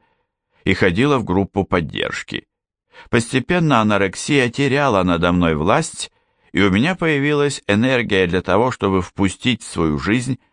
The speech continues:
других людей. Процесс выздоровления не был ни простым, ни быстрым. Каждый раз, когда я могла бы сбиться с пути – друзья помогали мне вспомнить, кто мой главный враг.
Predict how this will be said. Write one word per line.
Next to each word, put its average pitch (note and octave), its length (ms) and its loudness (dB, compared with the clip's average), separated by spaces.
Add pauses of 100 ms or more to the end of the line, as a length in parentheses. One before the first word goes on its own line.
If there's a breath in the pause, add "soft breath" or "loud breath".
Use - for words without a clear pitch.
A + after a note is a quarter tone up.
(220)
других A#2 540 2
людей. - 460 -6 (840)
Процесс F2+ 460 0
выздоровления E2 920 2 (480)
не A2+ 360 4
был F2+ 220 2
ни F#2 180 2
простым, G#2+ 640 0
ни F#2 140 2
быстрым. D2+ 640 -4 (640 loud breath)
Каждый C3 360 2
раз, C3 240 0
когда G2 340 2
я F#2 120 4
могла F#2 400 2
бы E2+ 140 2
сбиться D#2 440 -2
с - 60 -10
пути – F#2 500 -4 (480 soft breath)
друзья G#2+ 460 2
помогали A2 600 2
мне F#2+ 260 0
вспомнить, A2+ 640 0 (120)
кто - 300 0
мой F#2 180 4
главный F2 480 2
враг. C#2+ 460 0